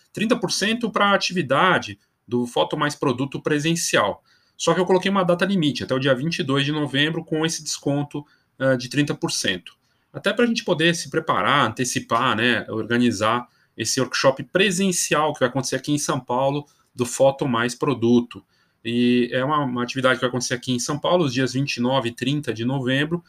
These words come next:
e também tá com essa, dentro da promoção, né, da Black Friday antecipada da Escola de Negócios da Fotografia. Tem o meu livro Marketing Básico pra Fotógrafos, cursos, tem o curso mais aplicativo de preço, Image Price, com cinquenta por cento,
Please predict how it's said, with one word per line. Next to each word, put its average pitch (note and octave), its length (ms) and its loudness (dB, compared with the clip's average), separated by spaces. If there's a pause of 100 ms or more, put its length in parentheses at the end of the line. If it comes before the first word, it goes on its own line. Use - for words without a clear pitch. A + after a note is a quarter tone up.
(240)
e C3 80 -6
também E3 340 2
tá C3 160 2
com C#3 140 -2
essa, C#3 400 0 (500)
dentro C3+ 220 2
da C3+ 80 4
promoção, C#3+ 580 2
né, B2 140 2
da A#2 320 0 (240)
Black B2+ 260 2
Friday B2 300 2
antecipada A#2+ 600 0
da A#2+ 80 6
Escola A#2 280 0
de A#2 60 -4
Negócios A#2 260 -2
da G#2+ 60 -12
Fotografia. G2 560 -2 (260)
Tem F3 140 2
o F#3+ 60 4
meu F3 140 8
livro E3+ 340 4
Marketing D3+ 360 2
Básico D3 440 2
pra C3+ 100 -2
Fotógrafos, C3+ 800 -4
cursos, C#3 880 0 (280)
tem D#3 320 0
o C3+ 160 0
curso F3 460 2
mais C#3+ 240 2
aplicativo C3+ 680 0
de A2+ 120 -8
preço, C3 560 -2 (200)
Image B2 300 0
Price, B2+ 380 2
com B2 60 -12
cinquenta C3 460 -6
por - 160 -10
cento, B2+ 640 -4